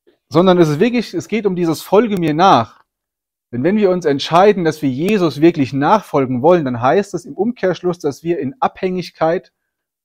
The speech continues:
von ihm leben. Und in dieser Abhängigkeit gibt's keinen doppelten Boden, da gibt's kein Sicherungsseil, äh, keine Schwimmreife, die sich plötzlich aufpusten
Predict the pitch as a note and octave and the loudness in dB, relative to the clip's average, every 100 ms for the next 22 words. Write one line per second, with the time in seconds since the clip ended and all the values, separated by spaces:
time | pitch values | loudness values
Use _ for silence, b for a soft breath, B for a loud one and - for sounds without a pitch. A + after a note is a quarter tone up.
0 | _ D3 D3+ F3 C3 A2 A2+ - _ _ | _ -6 -4 -2 -2 -2 -6 -16 _ _
1 | _ _ _ _ - C#3+ C#3 F#3 D#3+ D3 | _ _ _ _ -6 -4 -2 -2 0 2
2 | D#3 F3+ F3+ - F3 F3+ F#3 - - E3 | 2 0 -2 0 2 2 -2 -12 -8 -2
3 | F3 F3 F3 E3+ B2 C#3 C#3 E3+ A3+ A#3 | -2 0 0 0 -2 0 2 4 2 0
4 | F3 D#3 D#3 - E3+ E3+ D#3+ B2 F3 A#3 | -2 -2 -8 -10 -4 -2 -2 -4 -6 -4
5 | G#3+ A3+ - D#3 F3 G#3+ B3+ B3 _ _ | -4 -4 -4 2 4 4 2 -6 _ _
6 | _ _ _ - C#3+ D3 C3 C#3+ E3+ F3+ | _ _ _ -6 0 0 2 0 2 2
7 | F3 E3+ - D#3 G#3+ A3 D3+ D3+ G#3+ - | 2 0 -2 4 6 6 6 6 6 2
8 | E3+ G3 F#3 C3+ F3+ F#3+ - D#3+ - C#3+ | -6 -6 -6 -4 0 0 0 -8 -2 -2
9 | G3 _ G#3+ A3+ A3 - C4+ - | -2 _ -6 -6 -6 -8 -10 -10